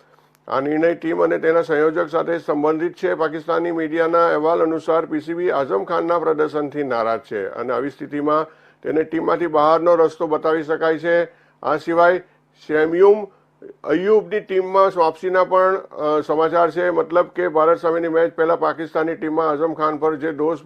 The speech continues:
આપવાનો છે, તેનો ફાયદો શ્યામ અય્યુબને થવાનો છે. હવે સવાલ એ છે કે પીસીબી મેનેજમેન્ટના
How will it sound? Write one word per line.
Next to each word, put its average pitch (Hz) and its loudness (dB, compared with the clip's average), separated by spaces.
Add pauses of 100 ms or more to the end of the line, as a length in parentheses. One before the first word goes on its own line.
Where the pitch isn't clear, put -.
આપવાનો 156 0 (580)
છે, 175 2
તેનો 170 2
ફાયદો 156 0
શ્યામ 170 0 (1040)
અય્યુબને 180 0
થવાનો 175 4
છે. 185 0
હવે 170 2
સવાલ 170 2
એ 180 0
છે 180 -2
કે 185 -2
પીસીબી 180 -6
મેનેજમેન્ટના 180 -2